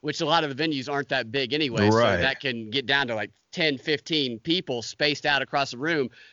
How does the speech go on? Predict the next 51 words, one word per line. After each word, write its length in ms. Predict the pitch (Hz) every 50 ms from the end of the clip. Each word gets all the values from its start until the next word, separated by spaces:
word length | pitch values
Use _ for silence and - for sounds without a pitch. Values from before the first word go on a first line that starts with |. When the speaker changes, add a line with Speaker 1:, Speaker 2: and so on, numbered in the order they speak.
| _ _
Speaker 1:
Part 200 | - 185 196 185
of 100 | 175 147
doing 220 | 147 175 165 147 131
comedy 600 | - 165 170 196 226 220 180 151 143 135 135 135
i-, 60 | 127 -
is 220 | 151 143 139 113
that 240 | 123 143 139 127 117
laughter 560 | 120 123 151 175 190 196 180 - 147 135 117
bouncing 720 | 98 101 95 156 156 165 170 170 - - 98 104 113 123
Speaker 2:
Yeah. 80 | 139 151
Speaker 1:
off 340 | 139 123 139 127 - - _
the 80 | 127
room. 480 | 123 123 156 190 190 160 120 98 101 101 - _ _ _ _ -
Speaker 2:
Yeah. 440 | - 101 120 135 147 151 139 143 139
Speaker 1:
And 120 | 127 123 - 101 - _ _ _ _ _ _ _ _
I 160 | - 151 156 160
know 200 | 165 180 185 180
that 60 | 165
they've 140 | 160 156 -
tried 180 | 170 165 147
to 60 | 131
do 100 | 127 139 98
outdoor 480 | 135 156 165 170 165 160 170 170 175
shows, 460 | 160 - - 175 165 165 165 165 156 135
which 160 | 139 139 -
it 80 | 143
hasn't 400 | 113 131 147 147 143 135 151 - - _ - 131
gone, 480 | 127 139 143 143 143 139 135 127 - - -
uh, 60 | 123 110
you 100 | 131 139
know, 100 | 143 139
that 200 | 131 127 117 117
well, 220 | 123 135 139 143
'cause 160 | - 143 131
outdoor 360 | 131 143 165 175 - 175 165 147
shows 280 | - 165 151 147 139
for 100 | - 127
comedy, 400 | 123 147 156 170 170 160 147 131
it's 120 | 123 123 -
just, 160 | 139 127 -
it's 180 | 123 135 -
usually 560 | 135 135 143 165 170 135 139 151 151 139 127 123
doesn't 480 | 120 110 131 160 156 135 151 127 131
go 180 | 113 147 151 147
that 240 | 123 120 107 95 95
well. 200 | 101 95 87 98
It 60 | 104
doesn't 220 | 131 131 120 -
Speaker 2:
Yeah. 100 | 104 87
Speaker 1:
work. 360 | 117 143 151 127 101 - _ _ _ _ _ _ _ _ _
And 640 | - - 147 151 147 139 135 131 123 120 113 107 -